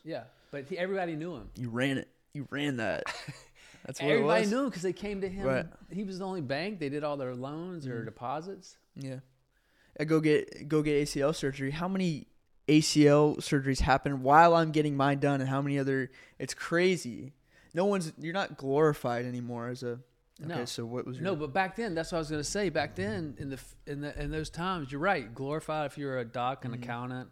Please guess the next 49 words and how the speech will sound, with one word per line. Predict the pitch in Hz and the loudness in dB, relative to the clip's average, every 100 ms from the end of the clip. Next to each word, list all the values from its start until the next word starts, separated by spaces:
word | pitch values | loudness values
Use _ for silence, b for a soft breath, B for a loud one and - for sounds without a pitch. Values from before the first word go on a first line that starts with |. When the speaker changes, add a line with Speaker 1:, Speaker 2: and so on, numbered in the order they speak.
| - | -18
Speaker 1:
a | |
banker. | 107 123 123 113 - - _ - | -10 -6 -6 -8 -18 -20 _ -12
Speaker 2:
Thomas | 120 123 | -10 -10
Shelby. | - 123 - - _ - - - - | -8 -8 -10 -18 _ -20 -20 -20 -18
Speaker 1:
<laughs> | - - - - | -16 -16 -16 -14
Speaker 2:
Thomas | - 170 185 254 - | -8 -6 -6 -8 -10
Shelby. | - 135 131 | -10 -6 -2
Speaker 1:
We | |
love | 131 120 | -2 -2
Thomas | 120 110 107 | -6 -12 -12
Shelby. | - 113 120 - - B B B B B B B B - | -16 -16 -16 -12 2 B B B B B B B B -6
So | 175 170 170 165 - 165 | 0 2 0 -4 -12 -10
the, | 160 147 156 151 | -8 -8 -12 -12
the | 143 | -8
grandfather | 139 180 254 240 220 156 | -4 -2 -4 -4 -2 -2
story | 139 - 135 131 | -4 -8 -6 -2
that | 123 | -2
I | |
just | 120 110 | -2 -8
said, | - 120 | -8 -10
told | - 123 120 | -8 -10 -8
you, | 127 | -8
this | 190 - | -6 -6
guy | 160 131 123 | -4 -2 -4
was | 117 104 | -6 -12
the | 120 | -16
king | - 139 | -12 -10
of | 127 | -10
the | 110 | -10
town, | 151 165 135 107 113 | -8 -8 -8 -8 -8
Speaker 2:
Yeah. | 117 - B B B B B | -8 -10 B B B B B
Speaker 1:
legally. | 185 160 117 117 143 - - | -6 -6 -6 -8 -12 -18 -14
Speaker 2:
Right. | 127 - 107 - - | -14 -12 -14 -18 -12
Speaker 1:
A | 139 | -10
friend, | - 202 202 | -2 -2 0
to, | 415 - 277 | -2 0 -2
a | 165 | -2
Speaker 2:
<laughs> | |
Speaker 1:
friend, | - 208 233 214 202 b b - | -2 0 2 0 -2 b b -8
a | 165 | -8
friend | - 220 254 240 | -2 0 0 0
to | - 147 | -4 -2
everyone. | 165 190 143 123 165 | 0 0 -2 -2 0
He | |
wasn't | 196 202 170 | 2 2 -2
a | |
Thomas | 135 131 110 | -4 -6 -6
Shelby. | - 107 92 | -10 -12 -12
Speaker 2:
Right. | - - | -12 -12